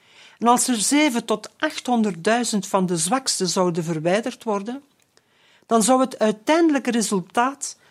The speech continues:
een grotere en zelfs sterkere natie kunnen zijn." Hitler beval dus de euthanasie van zeventig tot tachtig procent van de pasgeboren baby's aan, om het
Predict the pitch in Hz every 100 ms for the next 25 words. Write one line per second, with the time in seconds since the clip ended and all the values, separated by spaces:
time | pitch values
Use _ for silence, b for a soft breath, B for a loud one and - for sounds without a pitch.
0 | b 202 180 180 - 196 277 285 285 302
1 | 302 - - 185 165 196 180 - - -
2 | - 302 - 226 226 - 170 180 185 -
3 | 180 - 190 175 175 170 151 156 _ _
4 | _ _ _ _ _ _ _ _ _ _
5 | _ _ _ _ B B B B 240 247
6 | 294 262 247 - 262 254 240 - 220 240
7 | 233 214 196 190 285 277 208 202 - -
8 | 320 320 294 269 - 233 226 _ - 320
9 | - - - 254 240 - 233 220 - B
10 | B B 220 202 196 - 285 - 262 208
11 | 226 220 175 208 190 196 - - 180 170
12 | 170 - _ b b b - 190 185